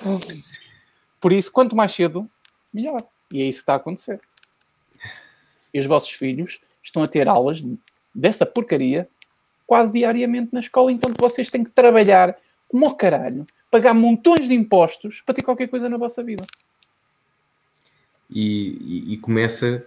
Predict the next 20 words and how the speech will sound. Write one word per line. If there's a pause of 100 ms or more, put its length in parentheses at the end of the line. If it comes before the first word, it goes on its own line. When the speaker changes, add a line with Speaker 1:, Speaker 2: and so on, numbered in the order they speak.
(140)
Speaker 2:
com
outra
coisa,
e
aliás, (580)
houve
outra
coisa
que
se
correlaciona
um
bocado
com
a
doutrinação,
que
é
a
falta